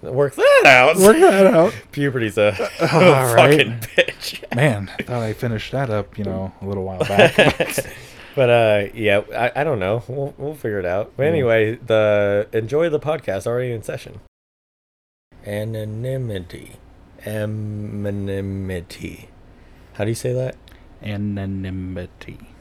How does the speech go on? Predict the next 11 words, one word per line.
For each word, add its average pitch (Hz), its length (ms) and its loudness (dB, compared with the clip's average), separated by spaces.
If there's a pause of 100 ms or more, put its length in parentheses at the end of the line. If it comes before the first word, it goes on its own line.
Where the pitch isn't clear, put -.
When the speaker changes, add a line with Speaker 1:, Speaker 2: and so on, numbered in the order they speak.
(120)
Speaker 1:
Anonymity. 101 1400 -8 (380)
Anonymity. 104 1300 -6 (160)
<laughs> - 140 -16
Speaker 2:
Supercalifragilisticexpialidocious. 95 2750 -12
Speaker 1:
That 165 120 -10
one's 127 260 -8
easy. 90 400 -8
I, 127 140 -4
that 151 260 -4
one, 175 240 -2
like, 127 220 -4